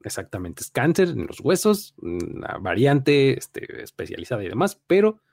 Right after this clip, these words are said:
pues, a final de cuentas, es cáncer y, pues, ya sabemos, este, que, que ese tipo de cosas no son sencillas, ¿no? Ahora,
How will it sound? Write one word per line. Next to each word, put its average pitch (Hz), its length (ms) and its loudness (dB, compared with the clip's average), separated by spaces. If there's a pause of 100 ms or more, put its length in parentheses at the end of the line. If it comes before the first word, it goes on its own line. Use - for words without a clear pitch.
(100)
pues, 139 160 -2
a 131 60 -2
final 139 240 0
de 139 80 0
cuentas, 135 360 -2 (460)
es - 160 -20
cáncer 135 440 -2 (400)
y, 90 160 -12
pues, - 300 -14
ya 95 160 -8
sabemos, 87 380 -8
este, - 220 -14
que, - 260 -18 (140)
que 123 80 0
ese 113 120 -4
tipo 131 240 -2
de 127 60 -12
cosas 110 220 -4
no 101 100 -4
son 90 180 -4
sencillas, - 480 -12
¿no? 180 200 0 (840)
Ahora, 127 300 2